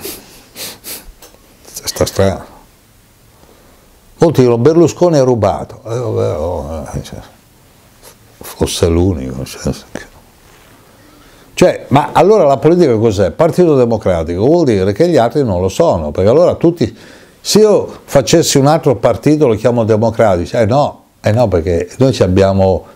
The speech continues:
il copyright, si chiama, diritti d'autore, noi siamo il Partito Democratico e tu non ti puoi chiamare Partito Democratico. Allora puoi chiamare Movimento per la Liberazione d'Italia, Movimento alla Riscossa,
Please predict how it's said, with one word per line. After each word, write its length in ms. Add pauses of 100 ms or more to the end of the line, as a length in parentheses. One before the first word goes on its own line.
(160)
il 120
copyright, 720
si 180
chiama, 540 (340)
diritti 360
d'autore, 680 (460)
noi 280
siamo 540
il 80
Partito 320
Democratico 960
e 120
tu 120
non 140
ti 120
puoi 200
chiamare 520 (200)
Partito 320
Democratico. 640 (1700)
Allora 240
puoi 160
chiamare 320
Movimento 500
per 140
la 100
Liberazione 500
d'Italia, 360
Movimento 460
alla 140
Riscossa, 720